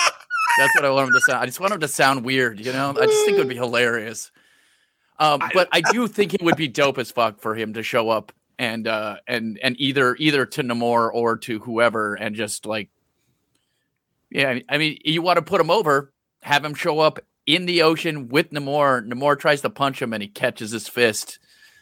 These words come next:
Speaker 1: and fucking throws him through the ocean or some shit like that.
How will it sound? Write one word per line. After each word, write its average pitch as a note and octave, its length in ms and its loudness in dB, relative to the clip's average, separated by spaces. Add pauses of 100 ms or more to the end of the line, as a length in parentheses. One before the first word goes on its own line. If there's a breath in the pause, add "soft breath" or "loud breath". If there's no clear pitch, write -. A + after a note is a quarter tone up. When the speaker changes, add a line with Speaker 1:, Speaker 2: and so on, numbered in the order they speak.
(100)
Speaker 1:
and A2 120 0
fucking G#2 260 2
throws G#2+ 280 2
him G2+ 80 -6
through G#2 180 -2
the G2 160 -4
ocean G2 300 -8
or F#2+ 80 -12
some F2 180 -10
shit - 260 -10
like F#2 180 -8
that. E2 220 -8